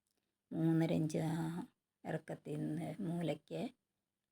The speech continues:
അടയാളപ്പെടുത്തുക. അതിൽ നിന്ന് സ്ട്രെയിറ്റ് ആയിട്ട് മൂല ഇത്തിരി ചെരിച്ച് വെച്ച് നാലിഞ്ച് മാർക്ക് ചെയ്തു.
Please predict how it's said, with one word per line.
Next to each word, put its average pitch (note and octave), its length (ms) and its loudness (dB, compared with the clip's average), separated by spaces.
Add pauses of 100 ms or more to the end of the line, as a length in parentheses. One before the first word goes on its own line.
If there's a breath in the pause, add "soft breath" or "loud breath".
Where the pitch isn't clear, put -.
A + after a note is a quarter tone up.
(180)
അടയാളപ്പെടുത്തുക. D3 720 0 (560)
അതിൽ E3+ 240 -4
നിന്ന് D3 220 0 (360)
സ്ട്രെയിറ്റ് D3+ 540 -4
ആയിട്ട് D3+ 440 -8 (1040)
മൂല D3+ 400 6
ഇത്തിരി D#3 280 -4 (120)
ചെരിച്ച് D3+ 500 2
വെച്ച് D3+ 300 0 (880)
നാലിഞ്ച് C#3 480 0
മാർക്ക് C#3+ 260 -4
ചെയ്തു. C#3 220 -6